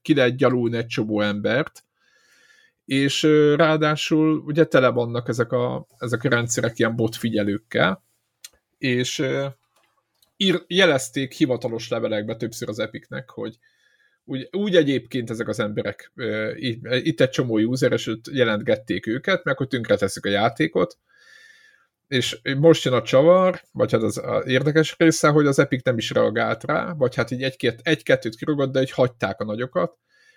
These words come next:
és a következő a magyarázat, egyrészt nem banolják ki őket, vagy hát nagyobb részüket. Miért?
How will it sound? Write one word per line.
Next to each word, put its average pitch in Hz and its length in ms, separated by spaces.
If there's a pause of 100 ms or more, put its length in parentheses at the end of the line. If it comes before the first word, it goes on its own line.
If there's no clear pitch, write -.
(280)
és - 140
a 131 80
következő 113 800 (640)
a - 140
magyarázat, 139 840 (840)
egyrészt - 640
nem 131 240
banolják 123 520
ki - 160
őket, - 480 (280)
vagy 107 280
hát - 180
nagyobb 101 260
részüket. - 600 (240)
Miért? 120 720